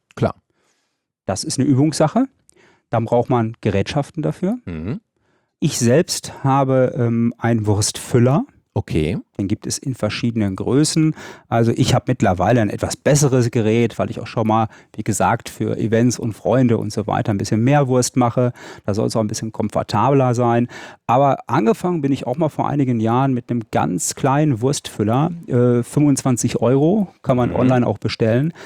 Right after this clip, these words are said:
Speaker 1: Jetzt würde ich aus, äh, Perspektive unserer Hörerinnen und Hörer, die vielleicht auch noch nicht mal einen kleinen Wurstfüller für fünfundzwanzig Euro haben, die Frage stellen wollen, kann man nicht auch einfach, äh, so eine, äh, so einen Spritzbeutel verwenden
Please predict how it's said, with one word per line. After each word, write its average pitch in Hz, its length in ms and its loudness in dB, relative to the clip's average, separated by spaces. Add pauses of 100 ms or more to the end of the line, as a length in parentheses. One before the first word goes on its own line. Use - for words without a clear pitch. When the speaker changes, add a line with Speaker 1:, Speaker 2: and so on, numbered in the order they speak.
Speaker 1:
Jetzt 87 120 -2
würde 110 160 2
ich 107 140 -2
aus, 90 300 0
äh, 80 280 0
Perspektive 95 600 0
unserer 90 300 2
Hörerinnen 87 420 2
und 82 160 -6
Hörer, 92 320 2
die 92 140 -4
vielleicht 90 280 0
auch 90 220 0 (520)
noch 95 160 -6
nicht 98 140 -6
mal 92 120 2
einen 85 80 -2
kleinen 113 340 2
Wurstfüller 90 500 0
für - 160 -2
fünfundzwanzig 76 560 -6
Euro 135 280 0
haben, 80 340 0 (400)
die 107 60 -4
Frage 82 300 2
stellen 104 360 2
wollen, 113 340 2 (120)
kann 101 140 0
man 104 140 2
nicht 104 160 0
auch 98 120 0
einfach, 95 460 0
äh, 82 260 0
so 87 160 -4
eine, 82 260 -2 (480)
äh, 80 200 -2
so 90 100 -4
einen 85 60 -4
Spritzbeutel 117 680 2
verwenden 147 640 0